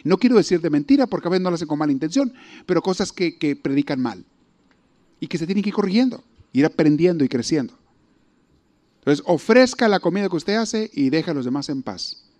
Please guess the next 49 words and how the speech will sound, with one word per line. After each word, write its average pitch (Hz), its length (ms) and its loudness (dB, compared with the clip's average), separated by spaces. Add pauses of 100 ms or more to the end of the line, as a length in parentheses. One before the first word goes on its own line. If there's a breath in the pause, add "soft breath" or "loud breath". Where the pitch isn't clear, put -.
(540)
Si 143 120 -2
lo 131 120 2
que - 80 -8
usted 196 240 -2 (100)
da 165 240 0
es 139 120 -4
bueno, 208 300 -2
la 147 120 -4
gente 160 260 -4
va 139 100 -4
a - 20 -4
venir 135 180 -2
sola. - 300 -10 (1120)
Si 131 120 -4
lo 131 120 2
que 131 60 -6
usted 175 180 0
da 180 100 4
son 175 180 0
cochinadas, 175 480 0
la 165 80 -2
gente 151 240 -2
no 156 80 -2
va 160 60 -2
a 156 40 -2
venir, 147 300 2
por 117 180 -4
más 139 160 -2
que 165 100 -4
les 131 120 -2
diga 143 160 0
que 143 120 -6
la 120 100 -2
otra 139 200 -4
no 135 120 -4
sirve. 127 260 -6 (2500)
Sí 160 80 -4
contesté 151 260 0
tu 147 100 -2
pregunta, 127 300 0
¿verdad? 131 200 -8 (240)
Sí, 143 240 -4 (240)
ok. 113 160 -10 (380)
Entonces, 135 160 -6
no 156 60 -4
están 160 140 0
creyendo 139 400 2
esas 127 180 -4
divisiones. 117 640 -4